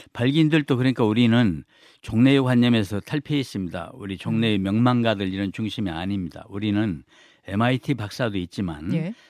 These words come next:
Speaker 1: 전국의 아파트 경비들 있잖아요. 고생하시는 분들.
Speaker 2: 경비원 하시는
Speaker 1: 아파트
Speaker 2: 분들.
Speaker 1: 경비원 회장, 이런 분들이 발기인의 중심에 들어와 있어요.
Speaker 2: 예.
Speaker 1: 음,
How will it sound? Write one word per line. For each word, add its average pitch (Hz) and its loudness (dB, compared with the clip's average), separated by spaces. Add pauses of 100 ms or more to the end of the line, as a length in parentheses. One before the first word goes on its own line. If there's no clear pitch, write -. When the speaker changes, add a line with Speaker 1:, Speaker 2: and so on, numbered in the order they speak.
(280)
Speaker 1:
전국의 123 0
아파트 123 -2
경비들 127 2
있잖아요. 87 -6
고생하시는 107 -4
분들. 80 -12
Speaker 2:
경비원 330 2
하시는 277 0
Speaker 1:
아파트 269 0
Speaker 2:
분들. - 0
Speaker 1:
경비원 131 4
회장, 113 0
이런 117 2
분들이 104 0
발기인의 107 -4
중심에 113 -2
들어와 98 -4
있어요. 147 -4
Speaker 2:
예. 170 -6
Speaker 1:
음, 98 -8